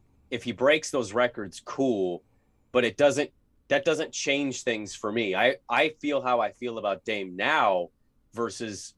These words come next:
whatever, how many points away he is from that record. So just your first thing in general is, like, crazy.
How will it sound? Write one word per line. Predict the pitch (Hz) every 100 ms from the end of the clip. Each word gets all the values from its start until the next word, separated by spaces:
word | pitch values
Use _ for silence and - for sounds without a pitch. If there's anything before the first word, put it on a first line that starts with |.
| _
whatever, | - 123 127 117
how | 110 120
many | 117
points | 104 - 120 113 -
away | 107 101
he | 98 104
is | 107
from | - 107
that | 98 87
record. | 90 127 139 90 82 _ _ _ _
So | - 139
just | 139 170
your | 160
first | 131 - 165 160
thing | 156 139
in | 120 98
general | 117 139 120 104
is, | 92
like, | 92
crazy. | - 117 110 107 95